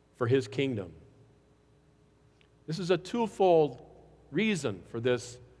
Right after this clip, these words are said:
call to enter his presence. One, to help you and I deal with the issues of our lives, the stresses,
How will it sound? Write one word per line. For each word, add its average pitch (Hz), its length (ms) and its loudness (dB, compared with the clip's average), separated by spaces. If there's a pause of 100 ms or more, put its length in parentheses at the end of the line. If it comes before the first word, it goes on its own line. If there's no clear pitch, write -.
(220)
call 151 460 4
to 143 140 -4
enter 143 340 -2
his 113 120 -2
presence. 117 680 -8 (720)
One, 135 500 2 (520)
to 147 120 -2
help 214 480 0
you 180 160 0
and 165 80 2
I 143 360 0
deal 127 600 2 (440)
with 135 160 -4
the 139 180 2
issues 131 480 0
of 104 120 -2
our 101 140 0
lives, 120 600 4 (520)
the 117 80 -4
stresses, - 720 4